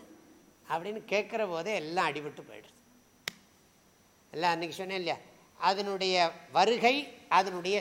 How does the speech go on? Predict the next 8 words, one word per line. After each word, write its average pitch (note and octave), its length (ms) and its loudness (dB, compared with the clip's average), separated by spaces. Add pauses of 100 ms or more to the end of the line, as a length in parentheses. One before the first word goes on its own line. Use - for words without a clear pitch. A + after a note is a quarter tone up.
(180)
செல்கை, G3 400 0 (300)
ரயில் G#3+ 300 0
உதாரணமெல்லாம் F3 680 2
சொன்னேன். C3 300 -14 (540)
அப்ப F#3+ 240 2 (100)
வருகை B3 380 4 (180)
செல்கையை A#3 460 -2 (160)
தெரிஞ்சுக்கிறது F#3+ 680 -2